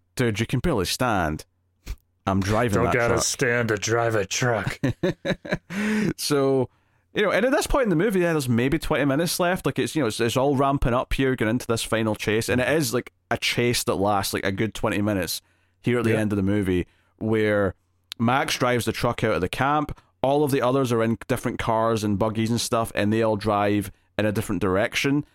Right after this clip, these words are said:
Speaker 1: The be-, the,
Speaker 2: Mm-hmm.
Speaker 1: the idea being that the truck is a target, and that all of the, the raiders are gonna focus on that 'cause they want to. A couple go after the cars, but most of them go for the truck. They want
Speaker 2: Yeah.
Speaker 1: the gas.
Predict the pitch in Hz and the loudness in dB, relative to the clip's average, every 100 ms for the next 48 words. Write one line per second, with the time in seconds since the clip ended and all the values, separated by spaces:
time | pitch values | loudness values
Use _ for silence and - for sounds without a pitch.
0 | _ - 113 110 160 139 123 95 147 151 | _ -6 -2 0 0 0 0 0 0 2
1 | 131 101 165 143 110 110 - 123 127 117 | 0 2 2 2 0 -2 -2 -2 0 0
2 | 104 - 143 143 107 101 - 104 104 110 | 0 0 0 0 0 0 0 0 0 0
3 | 113 113 98 107 101 95 104 101 107 104 | 2 0 0 0 2 2 0 0 2 0
4 | 107 98 - 123 113 110 101 110 98 - | 0 -2 0 -2 -2 0 0 0 0 -2
5 | 98 104 101 123 120 - 127 - 247 240 | 0 0 2 0 0 0 0 0 2 2
6 | 185 208 202 - 190 - 190 190 135 120 | 2 2 2 0 -2 0 0 0 0 2
7 | 131 139 - 127 117 104 120 117 110 101 | 2 0 0 0 0 -2 0 -2 0 0
8 | 95 - 87 - - _ _ _ 107 120 | 0 0 -2 -4 -12 _ _ _ -2 0
9 | 107 113 151 139 110 107 110 98 87 - | 2 2 2 2 0 0 2 2 2 0
10 | - | -2